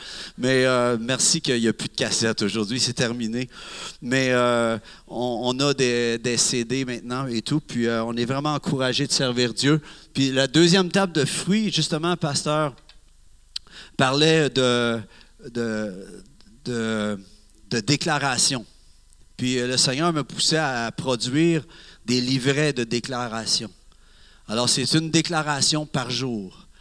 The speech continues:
Et, euh, je travaille là-dessus, euh, au fur et à mesure. Là, je suis en train de travailler pour l'autre, là, mais, euh, on a, jusqu'ici, on en a quatre. Une pour chaque mois. Qui, on est rendu au mois d'avril. La première, c'est trente et un jours, trente et une promesses.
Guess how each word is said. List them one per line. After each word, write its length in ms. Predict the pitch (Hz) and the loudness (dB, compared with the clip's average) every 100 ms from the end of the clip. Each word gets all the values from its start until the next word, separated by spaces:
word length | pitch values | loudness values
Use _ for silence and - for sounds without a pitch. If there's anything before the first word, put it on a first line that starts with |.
| - - - | -20 -20 -16
Et, 200 | 110 113 | -4 0
euh, 160 | 117 113 | 2 0
je 60 | 110 | 0
travaille 380 | 120 123 131 | -2 0 2
là-dessus, 480 | 139 127 - 165 165 | 2 0 0 2 4
euh, 120 | 143 | 4
au 60 | 131 | 2
fur 220 | - 151 | 0 0
et 20 | |
à 60 | 139 | 0
mesure. 360 | 135 127 151 156 | -2 0 0 2
Là, 120 | 143 | 0
je 20 | |
suis 80 | 147 | 0
en 100 | 127 | -4
train 140 | 143 | -6
de 60 | 143 | -4
travailler 480 | 135 131 123 143 147 | -4 -2 0 -2 -2
pour 180 | 127 | -2
l'autre, 300 | 123 156 175 | 0 0 0
là, 100 | 170 | -4
mais, 240 | 156 135 131 | -2 -4 -4
euh, 160 | 120 110 - - - | -4 -6 -10 -20 -12
on 180 | 113 123 | -4 -2
a, 380 | 131 131 107 127 | 0 -2 -4 -6
jusqu'ici, 400 | 113 135 - - | -4 -4 -2 0
on 60 | 156 | 0
en 100 | 135 | 0
a 80 | |
quatre. 340 | 117 156 143 - | -2 -2 -2 0
Une 200 | 170 180 | 0 0
pour 160 | 156 | -2
chaque 280 | - 151 - | -2 -2 -6
mois. 360 | 143 127 147 165 | -12 -8 -8 -8
Qui, 160 | - 127 | -12 -14
on 100 | 117 | -10
est 100 | 113 | -10
rendu 200 | 120 120 | -8 -8
au 60 | 135 | -8
mois 160 | 131 123 | -6 -4
d'avril. 400 | 120 113 120 151 | -4 -4 -4 -4
La 160 | 135 | -4
première, 420 | - 139 143 160 | -2 -2 -2 -2
c'est 300 | 151 139 123 - - - | -2 -2 -4 -8 -20 -6
trente 260 | 156 156 170 | 0 2 2
et 100 | 156 | 2
un 140 | 151 | 0
jours, 220 | 135 165 | 2 2
trente 260 | 165 147 - | 0 -2 0
et 100 | 139 | 0
une 160 | 143 135 | -2 -4
promesses. 760 | 131 135 143 170 - - - | -2 0 2 0 0 -2 -8